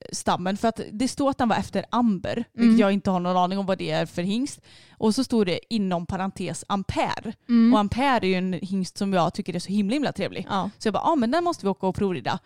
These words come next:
Speaker 1: Och sen var nog morfar, eh, ett fullblod.
Speaker 2: Mm.
Speaker 1: Så att det var ju lite så här blandat, men vi tänkte att vi kan åka och kolla sådär.
Speaker 2: Mm.
Speaker 1: Den verkade så himla trevlig också, man såg på filmen, den såg så okomplicerad ut.
Speaker 2: Ja, och den var ju också hoppad, ska
Speaker 1: Mm.
Speaker 2: tilläggas. Den hade varit på P N Jump felfri, och den var ju bara fyra år.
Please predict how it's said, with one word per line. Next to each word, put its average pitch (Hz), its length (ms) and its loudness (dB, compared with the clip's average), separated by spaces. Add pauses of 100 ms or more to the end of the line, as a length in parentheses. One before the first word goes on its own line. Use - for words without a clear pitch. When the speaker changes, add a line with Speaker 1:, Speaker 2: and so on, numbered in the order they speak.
(200)
Speaker 1:
Och 226 120 0
sen 262 140 2
var 220 100 4
nog 190 120 2
morfar, 240 640 2 (440)
eh, 202 280 0
ett - 120 -4
fullblod. 180 580 -4
Speaker 2:
Mm. 208 280 2 (100)
Speaker 1:
Så - 140 -2
att - 240 -2
det 208 100 -2
var 196 180 4
ju 240 60 2
lite 285 200 -2
så 254 60 0
här 196 60 0
blandat, 143 460 -6
men 180 260 -6
vi 240 280 -8
tänkte 180 240 -4
att 151 80 -12
vi 269 120 -4
kan 359 160 -6
åka 349 160 -2
och 320 80 -4
kolla - 240 -2
sådär. - 260 -8 (180)
Speaker 2:
Mm. 254 220 6
Speaker 1:
Den 220 80 0
verkade 214 280 -2
så 208 80 -4
himla 185 160 -2
trevlig 196 380 -4
också, 208 160 -8
man 196 100 -2
såg 190 160 -6
på 185 100 -8
filmen, 202 340 -6
den 220 60 0
såg 202 180 -4
så 196 120 -4
okomplicerad 175 640 -6
ut. - 260 -10
Speaker 2:
Ja, 240 200 4
och 240 160 2
den 254 200 4
var 247 100 4
ju 220 80 4
också 180 240 -2
hoppad, 202 560 -4
ska - 120 -10
Speaker 1:
Mm. 233 120 2
Speaker 2:
tilläggas. 165 320 -6
Den 214 160 -2
hade 202 140 -2
varit 185 180 -4
på 185 100 -8
P 220 200 -2
N 190 100 0
Jump 214 300 2 (160)
felfri, - 440 -8
och 196 120 -2
den 180 120 -4
var 175 100 -2
ju 170 180 -4
bara 190 300 -4
fyra - 260 -8
år. 95 160 -8